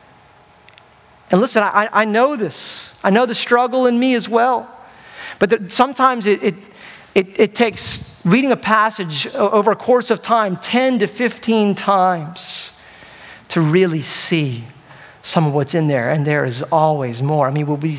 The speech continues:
expect anything less from a divinely inspired book? So we want to learn how to make space to be careful readers, to stare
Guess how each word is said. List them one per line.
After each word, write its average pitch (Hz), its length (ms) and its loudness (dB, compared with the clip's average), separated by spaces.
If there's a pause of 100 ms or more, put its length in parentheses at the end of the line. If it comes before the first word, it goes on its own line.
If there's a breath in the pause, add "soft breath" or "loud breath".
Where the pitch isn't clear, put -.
(140)
expect - 640 -2 (720 loud breath)
anything 180 580 0
less - 840 -4 (360 loud breath)
from 160 240 -2
a 147 40 2
divinely 156 600 0
inspired 147 720 -2
book? 139 340 -4 (680 loud breath)
So - 160 -2
we 175 60 4
want 180 100 4
to 170 40 0
learn 170 340 2
how 160 300 -2
to 139 160 -4 (240 loud breath)
make 165 300 0
space - 520 -2
to - 100 -14
be 143 80 -6
careful 160 580 -2
readers, 139 540 -4
to 151 80 -8
stare - 640 0